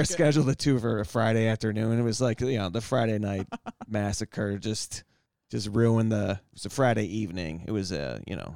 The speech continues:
Speaker 2: a matinee. They had, Luke came home. He was like, <laughs> "I was crying and laughing, Dad." <laughs> Crying and laughing. <laughs> 'Cause he was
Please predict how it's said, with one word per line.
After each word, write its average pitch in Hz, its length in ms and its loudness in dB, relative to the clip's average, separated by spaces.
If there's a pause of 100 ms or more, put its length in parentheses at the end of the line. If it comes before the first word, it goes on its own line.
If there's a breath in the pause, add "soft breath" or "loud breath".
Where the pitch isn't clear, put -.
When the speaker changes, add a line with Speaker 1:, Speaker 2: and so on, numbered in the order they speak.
Speaker 2:
a - 40 -4
matinee. 76 480 -2 (400)
They 101 120 0
had, 92 360 0 (640)
Luke 123 220 4
came 110 180 -2
home. 104 200 -2
He 104 60 -4
was 107 120 -6
like, 107 280 -2
<laughs> - 0 -
"I 233 60 6
was 208 180 6
crying 135 440 4
and 110 100 0
laughing, 92 360 -2
Dad." 73 240 -2 (260)
<laughs> - 500 -8
Crying 101 240 2
and 87 120 -4
laughing. - 360 -2
<laughs> - 1200 -14
'Cause 107 120 -8
he - 140 2
was 135 280 0